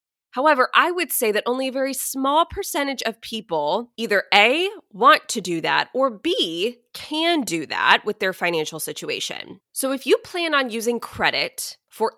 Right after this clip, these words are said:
anything in the future, whether it's a credit card, a mortgage to buy a home, a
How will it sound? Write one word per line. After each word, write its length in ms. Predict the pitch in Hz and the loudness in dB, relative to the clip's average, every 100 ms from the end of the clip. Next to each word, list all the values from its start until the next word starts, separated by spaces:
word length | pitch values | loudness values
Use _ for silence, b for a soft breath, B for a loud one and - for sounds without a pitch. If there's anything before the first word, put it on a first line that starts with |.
| - | 2
anything 640 | 254 311 359 - 294 269 | 2 2 -4 -4 -6 -6
in 320 | - 214 214 | -4 -2 -2
the 40 | 208 | -4
future, 640 | - 175 147 - 82 - - | -6 -10 -6 -4 -4 -6 -2
whether 420 | 185 175 160 - - | -2 0 0 -2 -6
it's 220 | 156 - | -8 -8
a 60 | 160 | -12
credit 380 | - - 262 294 | -12 -4 -2 -2
card, 400 | 285 285 311 349 381 _ _ _ - | 0 0 0 -4 -10 _ _ _ -6
a 100 | 170 | -6
mortgage 640 | 160 160 202 254 247 - | -2 -4 0 0 0 -4
to 80 | 220 | 0
buy 160 | 214 | 2
a 100 | 190 | 2
home, 520 | 185 196 220 262 302 - _ _ - | 0 0 2 2 0 -6 _ _ -2
a 260 | 180 170 | 0 0